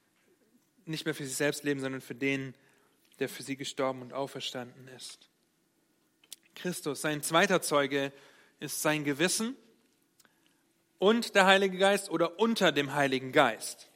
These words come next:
Ja, und das ist interessant, dass Paulus hier sein Gewissen auf, auf den Tisch bringt als Zeuge, denn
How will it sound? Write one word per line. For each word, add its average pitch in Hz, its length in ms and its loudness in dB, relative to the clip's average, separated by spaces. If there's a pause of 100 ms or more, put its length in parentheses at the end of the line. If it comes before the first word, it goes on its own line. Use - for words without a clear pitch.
(1200)
Ja, 196 60 8
und 220 80 8
das 247 160 6
ist 269 100 2
interessant, 208 560 6
dass 156 140 2
Paulus 226 400 2
hier 214 360 6 (720)
sein 202 280 6
Gewissen 202 420 4
auf, 143 400 0 (1300)
auf 160 160 6
den 156 160 0
Tisch 175 300 2
bringt 170 240 2
als 147 340 4
Zeuge, 196 320 6
denn 180 340 6